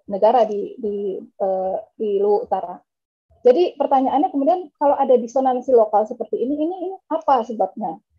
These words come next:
Apakah ini sekedar anomali karena faktor kepemimpinan aktor, atau memang ini adalah kompleksitas interkoneksi antara konteks politik nasional lokal, pengaruh diskursus global tentang hak, atau indigeneity, atau partisip-, partisi-,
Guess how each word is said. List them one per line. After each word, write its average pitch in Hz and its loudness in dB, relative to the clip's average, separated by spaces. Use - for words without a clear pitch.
Apakah 285 0
ini 285 2
sekedar 247 2
anomali 226 -4
karena 233 -6
faktor 220 -8
kepemimpinan 208 -10
aktor, - -6
atau 247 2
memang 233 -2
ini 233 -4
adalah 220 -2
kompleksitas 220 -8
interkoneksi 220 -10
antara 202 -6
konteks 208 -10
politik - -10
nasional 285 -6
lokal, 269 -4
pengaruh 233 -2
diskursus 226 -10
global 208 -2
tentang 190 -12
hak, - -4
atau 226 -4
indigeneity, 214 -4
atau 220 -2
partisip-, - -8
partisi-, 214 -6